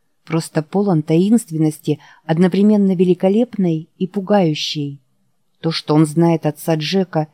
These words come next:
и Моргана Слоута, по крайней мере, видел их двойников и больше, чем один раз, способствовало таинственности его образа.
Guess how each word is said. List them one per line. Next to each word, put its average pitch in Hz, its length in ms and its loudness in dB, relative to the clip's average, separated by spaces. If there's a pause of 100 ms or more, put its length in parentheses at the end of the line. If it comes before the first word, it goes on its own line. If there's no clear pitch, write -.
(140)
и 175 100 0
Моргана 175 460 4
Слоута, 190 680 -2 (340)
по 175 100 -4
крайней 196 360 2
мере, 202 260 4
видел 180 340 0
их 160 140 0
двойников 185 680 2 (320)
и 160 80 -2
больше, 165 440 2
чем 165 240 2
один 170 260 2
раз, 214 360 -2 (400)
способствовало 185 1000 -2
таинственности 196 840 -2
его 196 280 0
образа. 151 540 -6